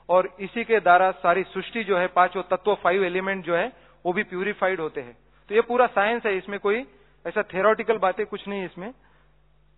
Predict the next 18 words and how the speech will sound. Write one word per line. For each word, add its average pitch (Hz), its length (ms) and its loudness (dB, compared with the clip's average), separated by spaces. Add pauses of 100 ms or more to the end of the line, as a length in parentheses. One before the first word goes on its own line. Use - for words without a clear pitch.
(100)
तो 208 360 2
अभी 190 200 2
देखेंगे 226 400 4
कि 240 140 -4
सृष्टि 220 320 -6
परिवर्तन 226 520 0
में 226 140 0
मेन 233 460 -2 (220)
भूमिका 226 380 0
किसकी 214 320 -6
रहेंगी। 170 360 -4 (960)
तो 185 100 -4
जैसे 202 260 6 (600)
बाबा 180 240 6
मुरलियों 202 340 2
में 214 120 -2
कहते 202 260 0
हैं 202 240 0